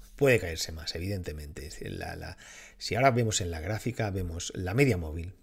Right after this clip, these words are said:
de las sesenta y una sesiones, que puede venir a testear la media móvil de las sesenta y una sesiones, no hay que engañarse, en semanal. Bueno, ahí lo tenemos en diario.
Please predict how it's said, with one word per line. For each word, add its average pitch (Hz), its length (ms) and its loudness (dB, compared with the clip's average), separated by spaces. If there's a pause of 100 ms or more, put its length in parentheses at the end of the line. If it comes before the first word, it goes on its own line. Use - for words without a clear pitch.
(120)
de 73 120 -8
las 78 120 -4
sesenta 78 380 -4
y 80 40 -4
una 107 140 -2
sesiones, 80 420 -2
que - 120 -6
puede 104 260 0
venir 80 240 -2
a 73 80 -6
testear - 400 -6
la 73 80 -10
media 80 240 -6
móvil 78 260 -6
de 71 60 -10
las 69 140 -2
sesenta - 360 -2
y 80 60 -8
una 95 140 -4
sesiones, 78 460 -6
no 82 60 -6
hay 80 80 -8
que 85 100 -4
engañarse, 76 540 -8 (560)
en 131 200 2
semanal. 87 580 4 (680)
Bueno, 92 160 -4
ahí 95 80 -2
lo 98 140 0
tenemos 92 320 -4
en 85 120 -4
diario. 76 460 -8